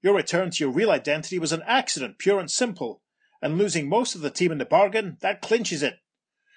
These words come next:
You're has-beens." Top of page nineteen. An enraged Chop Chop says,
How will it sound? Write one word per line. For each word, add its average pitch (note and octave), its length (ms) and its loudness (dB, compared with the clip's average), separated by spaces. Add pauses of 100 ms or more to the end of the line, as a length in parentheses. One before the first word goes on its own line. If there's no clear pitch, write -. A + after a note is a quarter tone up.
(120)
You're G3+ 220 8
has-beens." C#3+ 920 4 (1120)
Top E3 160 0
of C#3 120 -4
page C#3+ 200 -2
nineteen. C3 540 -4 (340)
An A#2+ 80 -14
enraged C3+ 460 -4 (180)
Chop F#3 280 -2
Chop B2 260 -6
says, - 420 -8